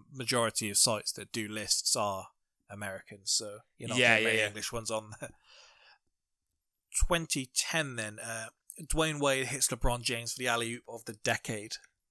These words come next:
Speaker 2: Yep. The alley-oop.
Speaker 1: John Isner and Nicholas Mahut push each other to the brink in the longest match in the history of tennis. Three days.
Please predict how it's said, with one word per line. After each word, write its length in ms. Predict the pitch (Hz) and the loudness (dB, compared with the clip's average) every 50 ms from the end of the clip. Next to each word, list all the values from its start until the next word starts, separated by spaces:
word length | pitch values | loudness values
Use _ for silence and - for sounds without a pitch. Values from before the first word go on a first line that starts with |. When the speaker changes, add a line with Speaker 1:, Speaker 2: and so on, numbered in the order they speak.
| _ _ _ _ _ _ - | _ _ _ _ _ _ -8
Speaker 2:
Yep. 360 | 120 117 120 127 135 147 - - _ _ _ _ _ _ _ _ _ _ _ _ _ _ 113 110 | 0 6 8 10 10 10 8 4 _ _ _ _ _ _ _ _ _ _ _ _ _ _ -12 -4
The 200 | 107 123 123 123 | 0 2 4 6
alley-oop. 440 | 120 117 117 113 113 110 110 - - _ _ _ - - - - - - - _ _ _ | 6 6 6 4 4 2 2 0 -2 _ _ _ -20 -18 -18 -18 -18 -20 -20 _ _ _
Speaker 1:
John 240 | - - 151 143 143 | 0 2 4 4 4
Isner 420 | 143 131 123 - 135 131 135 135 143 - | 4 4 4 4 4 2 0 -2 -2 0
and 300 | 135 120 120 117 113 - - | 0 0 0 -2 -4 -6 -8
Nicholas 400 | 135 131 120 - - 113 107 - | -6 -6 -6 -4 -4 -4 -4 -4
Mahut 360 | - 113 107 - - 143 143 - - | -2 2 6 6 6 6 4 4 10
push 200 | - 139 135 - | 10 10 10 10
each 160 | 123 113 - - | -2 0 0 0
other 180 | 123 117 117 113 | 0 0 -4 -4
to 140 | - - | -4 -4
the 100 | 113 110 | -4 -4
brink 460 | 101 _ - 120 127 127 123 _ - - _ _ _ - | -4 _ 2 2 2 2 -2 _ -20 -20 _ _ _ -10
in 140 | 135 117 110 | -8 -8 -6
the 80 | 110 | -6
longest 520 | 107 113 120 131 135 135 123 120 - - - | -4 -2 -2 -2 -2 -2 -2 0 0 0 0
match 280 | 123 117 120 - - 123 | 0 -2 -2 -2 -4 -8
in 60 | 113 | -8
the 60 | 104 | -8
history 340 | 98 123 113 - - 117 110 | -8 -6 -6 -6 -4 -4 -4
of 100 | 104 - | -4 -4
tennis. 360 | - - 127 123 127 120 - | -4 -6 -4 -4 -4 -4 -4
Three 360 | - - - - 135 131 127 | -4 -4 -6 -4 -4 -2 -2
days. 480 | 120 123 117 117 117 120 117 - - - | -2 -2 -2 -2 0 0 2 2 2 2